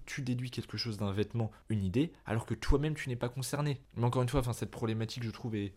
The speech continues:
très compliquée. Moi, là, ce que je dis, je vulgarise vachement la polémique, et moi, je prends vachement de la distance avec, parce que,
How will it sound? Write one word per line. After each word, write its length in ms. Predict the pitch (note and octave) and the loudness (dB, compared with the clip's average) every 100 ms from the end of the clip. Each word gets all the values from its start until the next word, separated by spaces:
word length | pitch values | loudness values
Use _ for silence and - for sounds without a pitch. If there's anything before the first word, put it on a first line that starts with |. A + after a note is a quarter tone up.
| - | -10
très 160 | - A#2 | -4 -2
compliquée. 380 | A2+ G#2+ - | -2 -4 -2
Moi, 160 | C3 A#2 | 0 2
là, 80 | A2 | 0
ce 100 | - | -2
que 140 | - | -2
je 80 | G#2 | -2
dis, 160 | A2+ A#2+ | 0 0
je 180 | F#2+ | -2
vulgarise 460 | G#2 G#2 G#2 A2+ G#2 | -2 2 2 2 0
vachement 720 | F2+ F2 F2 G2+ G2 - A2 | -2 -2 -4 -2 -2 -2 -2
la 100 | G2 | -2
polémique, 520 | F#2+ F#2+ G2+ A#2 A#2 - | -2 -2 2 0 0 -2
et 40 | |
moi, 120 | G2+ | -2
je 80 | A2 | -2
prends 180 | - G2+ | -2 -4
vachement 380 | F#2+ G2+ - A2 | -2 -4 -4 -2
de 60 | |
la 60 | G2+ | -2
distance 440 | F2+ - G#2+ - | -4 -6 -8 -4
avec, 240 | G2+ A2 - | 0 0 -2
parce 180 | F#2 | -6
que, 260 | - G2 F#2+ | -4 -4 -2